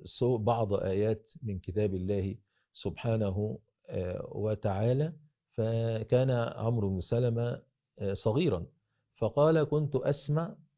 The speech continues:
ويعي، يحفظ وتقر في صدره، كلما سمع آيات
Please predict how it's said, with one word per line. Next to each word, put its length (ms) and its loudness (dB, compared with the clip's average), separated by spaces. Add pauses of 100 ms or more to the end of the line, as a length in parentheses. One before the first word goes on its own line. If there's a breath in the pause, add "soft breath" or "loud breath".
(300)
ويعي، 1500 2
يحفظ 520 2
وتقر 1040 0
في 200 -2
صدره، 480 0 (640 soft breath)
كلما 360 4
سمع 340 0
آيات 640 0